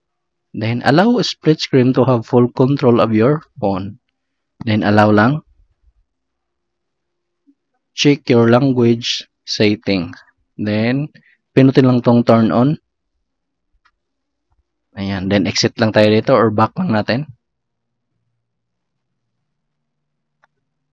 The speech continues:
Pwede na gamitin yung dual app shortcut. Pindutin lang tong dual app shortcut.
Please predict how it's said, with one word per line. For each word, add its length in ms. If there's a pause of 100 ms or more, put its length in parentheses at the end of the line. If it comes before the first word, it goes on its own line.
(560)
Pwede 220
na 100
gamitin 480
yung 220
dual 400
app 240
shortcut. 640
Pindutin 320
lang 80
tong 240
dual 260
app 160
shortcut. 480